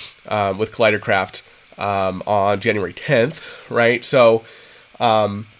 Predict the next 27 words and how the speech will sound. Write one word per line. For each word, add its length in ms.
you 100
know, 220
uh, 200
g-, 220
stay 200
on 120
Twitter. 280
I'm, 140
Twitter 420
is 120
where 100
a 40
lot 120
of 60
this 120
N 140
F 80
T 140
stuff 360
happens, 480
right? 300
By 120
the 80
way, 220
click, 260
quick 240
plug, 380